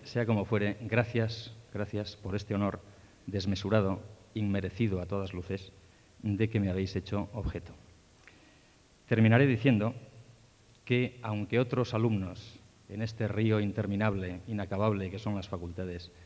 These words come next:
ocupen vuestros sitios, ocupen esos asientos duros,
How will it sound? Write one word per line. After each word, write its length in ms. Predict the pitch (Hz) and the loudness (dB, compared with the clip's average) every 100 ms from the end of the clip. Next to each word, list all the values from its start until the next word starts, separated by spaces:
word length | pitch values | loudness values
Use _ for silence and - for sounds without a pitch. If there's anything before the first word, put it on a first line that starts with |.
| - - - - | -20 -20 -20 -6
ocupen 460 | 110 104 123 123 107 | -2 0 4 4 4
vuestros 320 | 110 110 90 | 2 -2 -4
sitios, 580 | 104 - 85 85 - - - - - - - - | -4 -2 -6 -6 -14 -20 -20 -20 -20 -20 -14 -8
ocupen 540 | 101 135 135 131 123 131 | -2 0 4 6 4 2
esos 300 | 120 120 107 | -2 -2 -2
asientos 840 | - 120 117 117 101 - - - 98 | 0 0 0 0 -2 -4 -14 -12 -4
duros, 580 | 101 113 92 - - | 0 2 0 -6 -14